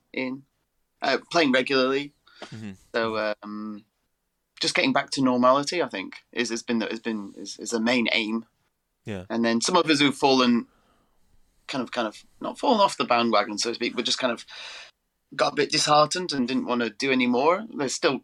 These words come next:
Speaker 1: wanna play, but, like, just kind of feel, uh, just,
Speaker 2: Mm.
Speaker 1: just re-, uh, sort of re-energizing those and hopefully get them back in. That's, that's, I think that's the main thing.
Speaker 2: Do you,
Speaker 1: Uh,
Speaker 2: do you think T T S is a useful tool for, for, like,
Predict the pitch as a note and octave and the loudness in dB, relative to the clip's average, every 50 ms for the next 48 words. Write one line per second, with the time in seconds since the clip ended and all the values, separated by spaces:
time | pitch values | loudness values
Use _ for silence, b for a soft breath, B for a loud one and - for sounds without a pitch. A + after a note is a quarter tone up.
0 | _ - A#2 B2+ B2 A#2 - - - - B2+ C3+ D3 E3 D#3+ A#2+ A2+ G#2+ - - | _ -4 0 0 0 0 -2 -4 0 2 4 4 4 2 0 0 0 -2 -2 -4
1 | _ - A2 A2+ A#2 - - A#2+ - - - A#2 G#2+ - B2 A#2 - - - - | _ -14 -14 -14 -14 -14 -12 -10 -10 -10 -10 -12 -16 -18 -20 -20 -20 -20 -20 -20
2 | - - - - - - D2 - - - _ _ _ _ - B2 B2 B2 G#2 F#2+ | -20 -20 -20 -20 -18 -18 -18 -18 -18 -20 _ _ _ _ -10 -8 -6 -6 -6 -6
3 | - B2 - - - - - C3 C3+ - - _ - C3 B2+ B2 B2 A#2 - - | -6 -6 -8 -10 -10 -12 -10 -8 -6 -6 -6 _ 2 4 4 4 4 2 0 -2
4 | _ B B B B B B B _ _ _ _ _ _ _ - - - E2 - | _ B B B B B B B _ _ _ _ _ _ _ -20 -18 -16 -16 -16
5 | - G#2+ A#2 C3 C3+ - D#3 C#3+ C#3+ C#3 - C3+ B2 B2 A#2 - A2+ G#2+ G#2 G2+ | -14 -10 -6 -4 -2 0 2 2 2 2 2 2 2 2 0 -2 -6 -10 -10 -12
6 | b b b b b - - A#2 G#2+ G#2+ A2 - - - - - _ _ _ _ | b b b b b -16 -16 -14 -14 -14 -14 -14 -14 -14 -16 -20 _ _ _ _
7 | _ - - - - - B2+ - - - A2+ A2+ A2+ A2+ - - - A2+ G2+ - | _ -14 -14 -12 -12 -12 -10 -10 -10 -10 -12 -14 -14 -16 -16 -14 -14 -14 -14 -8
8 | - - G#3 A#3+ A3+ A3 A3+ - - - - F3 C#3 A2 - - A#2 A#2 A2+ A2 | -2 0 0 0 0 -2 -2 -2 -4 -6 -6 -6 -8 -8 -8 -6 -6 -6 -6 -8
9 | G#2 - - - - - - - _ _ _ _ b b b b b b b b | -10 -14 -16 -18 -18 -18 -20 -20 _ _ _ _ b b b b b b b b
10 | b b b b b b b b _ _ - - - - F#3 G3 A3 C4 - - | b b b b b b b b _ _ -16 -8 -4 -2 0 0 0 -2 -6 -10
11 | _ _ _ _ - D#3+ - G3+ A#3+ A3+ - C#4 B3 - - - G#3+ G#3 - F#3 | _ _ _ _ -12 -6 -2 0 2 2 2 0 -4 -4 -4 -6 -4 -2 2 6
12 | F3+ E3+ F3+ - - F#3+ F#3 F#3 F3 F3 F3 - - G3+ F#3+ - F#3+ G3+ G3+ G3+ | 6 6 6 4 0 -2 -2 0 0 0 -2 -2 -2 -4 -2 0 0 0 0 0
13 | - - _ _ - - D3 D3+ D3 C#3+ - - - - - D#3+ D3 D3 D3 C#3+ | -4 -12 _ _ 0 4 4 6 6 4 2 -2 -10 -6 -2 0 2 4 2 2